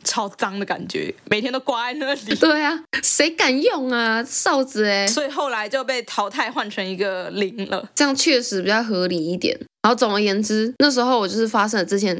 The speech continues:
Speaker 2: 这件事情，然后我当下就觉得很天人交战，因为其实我也很怕他是什么，诶，就是有一些暴力倾向的阿伯。
Speaker 1: 对。
Speaker 2: 然后如果，如果我走去，就是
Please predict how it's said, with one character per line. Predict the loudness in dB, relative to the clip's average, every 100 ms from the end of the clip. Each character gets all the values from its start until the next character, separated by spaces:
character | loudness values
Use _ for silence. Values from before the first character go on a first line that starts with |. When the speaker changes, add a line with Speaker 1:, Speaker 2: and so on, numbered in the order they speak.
| 2
Speaker 2:
这 | 4
件 | 4 2
事 | 0
情， | 0 0
然 | 2
后 | 2
我 | 2
当 | 0 2
下 | 2 2
就 | 2
觉 | 0
得 | 0 -2
很 | -4 0
天 | 2 2
人 | 2
交 | 2 0
战， | 2 0 2
因 | 2
为 |
其 | 2 0
实 | 2
我 | 4 4
也 |
很 | 2 -2 -4
怕 | -2
他 | 0 0
是 | 2 0
什 | 0
么， | -2 -2
诶， | 2 4 4 2
就 | 2
是 | 2 2
有 | 2
一 | 2
些 | 2 4
暴 | 4
力 | 4 2
倾 | 0 0
向 | 2 0
的 |
阿 | 0 -2
伯。 | 0 2
Speaker 1:
对。 | 2 0 -6 0
Speaker 2:
然 | 4 4
后 |
如 | 4 4
果， | 4 2 0 2
如 | 4 6
果 | 4
我 | 2
走 | 2 2
去， | 2 0 2 2 -2
就 | -2 -2
是 | -2 -4